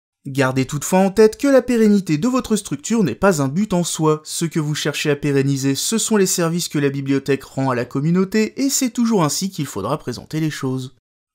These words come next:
Pour construire votre objectif global, il faut d'abord identifier le problème que vous cherchez à résoudre et pour cela, il faut vous poser les questions suivantes.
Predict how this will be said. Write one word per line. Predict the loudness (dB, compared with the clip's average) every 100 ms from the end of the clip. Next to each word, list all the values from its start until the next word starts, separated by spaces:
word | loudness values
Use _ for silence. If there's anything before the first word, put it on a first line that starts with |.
| -6
Pour | -4 0
construire | -2 0 0 0
votre | 0 -2
objectif | -2 -2 -2 -4
global, | 2 4 6 4 2
il | 0 0
faut | -2 4
d'abord | 4 4
identifier | 2 0 -2 -4 -2 0
le | 0
problème | 0 -2 0 -2
que | -4
vous | -6 -4
cherchez | -6 -4 -2
à | 2
résoudre | 0 0 0 0 -2
et | -6
pour | -8 -10 -8
cela, | -4 -2 -2 -2
il | -4
faut | -2 -2
vous | -2
poser | -2 -4 -4 -4
les | -4
questions | -6 -8 -6
suivantes. | -6 -6 -4 -4 -6 -14